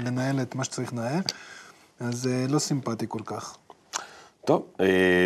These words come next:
Speaker 2: אני לא יודע איזה ציורים יש לך בבית, אבל, אה,
Speaker 1: של הילדים.
Speaker 2: ש-, אז
Speaker 1: הילדים משקיעים.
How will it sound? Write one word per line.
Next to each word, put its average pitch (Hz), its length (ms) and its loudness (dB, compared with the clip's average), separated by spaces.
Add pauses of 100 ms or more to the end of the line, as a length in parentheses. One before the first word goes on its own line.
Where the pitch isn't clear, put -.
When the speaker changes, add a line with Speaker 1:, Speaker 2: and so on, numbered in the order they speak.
(160)
Speaker 2:
אני 90 80 4
לא 107 60 6
יודע 120 160 4
איזה 98 160 0
ציורים 101 400 4
יש 104 140 2
לך - 60 2
בבית, 110 600 6
אבל, 82 320 2
אה, 80 440 6
Speaker 1:
של 76 160 4
הילדים. 123 460 2 (200)
Speaker 2:
ש-, 95 40 -6 (280)
אז - 220 4
Speaker 1:
הילדים 180 320 4 (160)
משקיעים. 147 480 -2